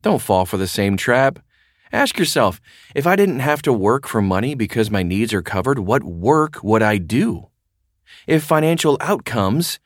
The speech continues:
were irrelevant, where would I spend my time? What profession did I shun in favor of a more lucrative one that would light up my days?"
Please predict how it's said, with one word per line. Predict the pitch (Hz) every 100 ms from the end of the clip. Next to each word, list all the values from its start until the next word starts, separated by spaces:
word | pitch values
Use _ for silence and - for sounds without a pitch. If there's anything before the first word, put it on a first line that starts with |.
| _ -
were | 120 139
irrelevant, | 131 113 135 247 131 135 226 - _ _ _ _ _ _ _ -
where | 135 147
would | 147
I |
spend | 143 143 135
my | 127
time? | 123 113 87 80 _ _ _ _ _ _ _ _
What | 151 202
profession | - 220 175 160 156
did | 135 120
I | 101
shun | - - 175 95 107
in | - 110
favor | 127 123 123
of | 117
a | 117
more | 113 113
lucrative | 117 233 - 110 92
one | 90 85 87 131 - - -
that | 123 -
would | 139 127
light | 135 143 156
up | 156 147
my | 135 113
days?" | 110 117 117 92 82 -